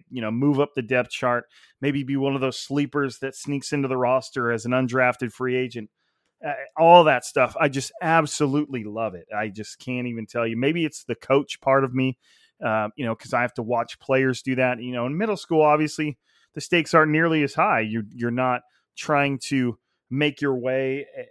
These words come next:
in the, in the N F L world, which is one hundred percent th-, their means of, of making a living and supporting their family.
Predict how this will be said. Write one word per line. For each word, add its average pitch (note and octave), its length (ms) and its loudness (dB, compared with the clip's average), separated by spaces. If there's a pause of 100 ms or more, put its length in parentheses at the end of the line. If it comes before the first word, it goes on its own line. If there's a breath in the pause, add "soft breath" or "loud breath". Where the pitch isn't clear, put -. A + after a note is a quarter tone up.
(180)
in B2+ 200 -6
the, B2 180 -6
in A#2+ 140 -6
the A#2 200 -6
N C#3 120 -4
F C3+ 180 -4
L C3 160 2
world, B2+ 440 -2
which A#2+ 200 -8
is - 280 -16 (320)
one C3+ 180 -4
hundred C#3 320 -2
percent C3+ 420 -8 (1200)
th-, G#2 320 -18
their B2+ 260 -4
means C#3 400 -2
of, G#2+ 200 -6
of A2+ 140 -8
making B2+ 340 -4
a A#2+ 60 -2
living C3 340 -4
and A2+ 120 -10
supporting C3 400 -4
their A#2+ 120 -6
family. C#3 460 -4